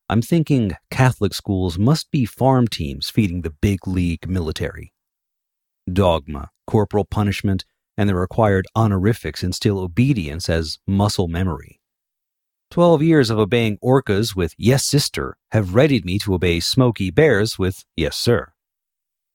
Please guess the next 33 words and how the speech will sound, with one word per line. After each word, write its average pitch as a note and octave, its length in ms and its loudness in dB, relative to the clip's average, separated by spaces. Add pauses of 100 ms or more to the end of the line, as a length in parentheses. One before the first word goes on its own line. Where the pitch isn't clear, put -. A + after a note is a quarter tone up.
(120)
Seamless. F2+ 580 -2 (960)
I F3+ 80 4
should A#3 180 2
be A#3 80 2
stunned A2 580 0
like E2 260 -2
others G2+ 400 0
as F2+ 120 -4
we G2+ 80 0
were D2+ 320 -6
shoved, F#2+ 680 -2
kicked, - 320 -2
and D#2 160 -6
shouted G#2 440 0
off D2+ 220 -4
the E2 80 -8
bus. - 420 -6 (960)
I'm B2+ 220 2
not, C3+ 280 2 (240)
'cause A2+ 160 0
the G2 120 -4
unknown D#3 420 4
ain't E3+ 160 2
as C#3+ 140 -2
fearful D3+ 440 2
when A#2+ 140 0
you've G#2+ 160 0
already A#2+ 340 2
done G#2+ 280 0
a E2 60 -2
dozen F#2+ 460 0
years F#2 360 -2
there. - 320 -10